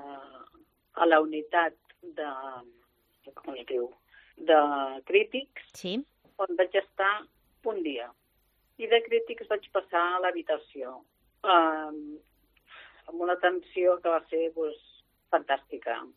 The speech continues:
Speaker 1: O
Speaker 2: Mhm.
Speaker 1: sigui, tant, tant l'operació com, com els metges, com el personal, com,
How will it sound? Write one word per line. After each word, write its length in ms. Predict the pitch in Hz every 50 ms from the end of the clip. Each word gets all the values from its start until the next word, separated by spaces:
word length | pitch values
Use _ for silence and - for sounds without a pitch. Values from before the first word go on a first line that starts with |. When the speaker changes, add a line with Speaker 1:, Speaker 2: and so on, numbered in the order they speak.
| -
Speaker 1:
O 40 | -
Speaker 2:
Mhm. 80 | 208 175
Speaker 1:
sigui, 480 | - - 135 127 127 127 123 113 - - - - _ _ _
tant, 200 | - 143 139 139 - - -
tant 200 | - 139 135 135 135 135 135 135 135
l'operació 1160 | 135 139 135 - - 147 135 139 139 - - - - 170 170 160 156 160 165 160 165 160 160
com, 440 | - 160 151 151 151 143 143 147 147 - _ _ _ _ _ _ _ _ _ _ -
com 380 | 170 156 151 147 147 143 135
els 220 | 139 139 139 131 - -
metges, 760 | 143 147 151 147 - - - 151 139 143 151 151 151 147 151 -
com 180 | - 160 151 143
el 320 | 143 147 143 139 139 135
personal, 880 | - 139 139 139 - - - 143 143 143 143 143 143 147 151 147 147 147
com, 320 | - 151 147 143 143 139